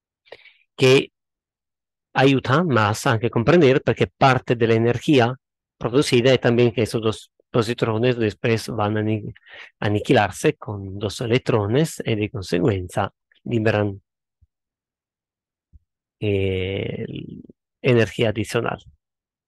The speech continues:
Los neutrinos se escapan, sustraen de energía a la reacción.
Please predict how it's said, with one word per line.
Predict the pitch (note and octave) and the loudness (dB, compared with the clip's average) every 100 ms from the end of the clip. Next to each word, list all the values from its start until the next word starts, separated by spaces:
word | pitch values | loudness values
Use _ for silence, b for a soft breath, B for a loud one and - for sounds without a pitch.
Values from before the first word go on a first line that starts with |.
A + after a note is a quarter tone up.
| _ - | _ -6
Los | B2+ A2+ | 0 2
neutrinos | D#3 C#3+ C3 C3+ - | 2 4 4 4 2
se | |
escapan, | C3 - G2 - C3 C3 _ | -2 -2 -4 -4 -6 -8 _
sustraen | - C#3 A2+ - B2+ A#2 A#2 | -4 -2 0 0 2 4 2
de | A2+ | 2
energía | A2+ A2 - A2 G2+ G#2 | 0 -2 -4 -6 -4 -2
a | |
la | G#2 | -4
reacción. | G2+ G2+ - - | -4 -6 -8 -14